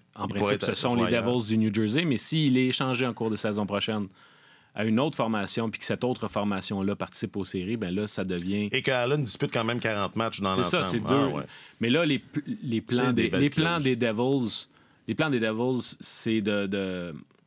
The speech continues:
Speaker 1: d'aller chercher un gardien de but de premier plan et de faire de Allen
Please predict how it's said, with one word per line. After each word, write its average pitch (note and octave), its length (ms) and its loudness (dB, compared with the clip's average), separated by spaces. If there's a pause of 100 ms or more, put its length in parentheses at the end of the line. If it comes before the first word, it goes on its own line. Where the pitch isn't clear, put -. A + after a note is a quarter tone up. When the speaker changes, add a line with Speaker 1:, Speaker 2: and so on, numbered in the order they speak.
(120)
Speaker 1:
d'aller A2 280 -2
chercher - 320 0
un A2+ 60 0
gardien G2+ 320 -2
de G2+ 40 0
but G2+ 80 -4
de G#2 60 -8
premier G2 280 -2
plan A2+ 180 -4
et A2+ 60 -2
de F#2 100 -2
faire G#2 260 -2 (180)
de G#2 180 -6 (100)
Allen G#2 520 -2